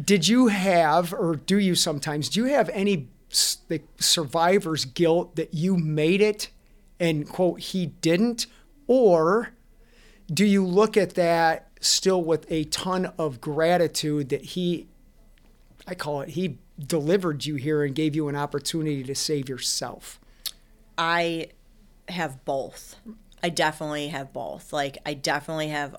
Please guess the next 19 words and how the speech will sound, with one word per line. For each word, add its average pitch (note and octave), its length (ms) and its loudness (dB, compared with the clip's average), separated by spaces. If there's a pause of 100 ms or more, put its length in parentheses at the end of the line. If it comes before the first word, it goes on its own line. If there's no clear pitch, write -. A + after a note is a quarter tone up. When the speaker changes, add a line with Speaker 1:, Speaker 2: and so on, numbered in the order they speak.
Speaker 2:
a D3+ 140 -2
huge A3 560 -4
amount D#3+ 220 -4
of C#3+ 80 -6
gratitude. D3 640 -8 (500)
I D#3+ 120 -4
know, D#3+ 600 -2
I D3+ 160 -2
know D#3 160 -4
where C#3+ 200 -6
his D3 120 -6
heart E3 200 -4
was G#3 160 -4
at. A#3+ 360 0
Speaker 1:
Yeah. C#3 180 -10 (320)
Speaker 2:
Um, E3 600 0
I D3+ 140 -2
had, D#3 640 -2
um, D3+ 500 -6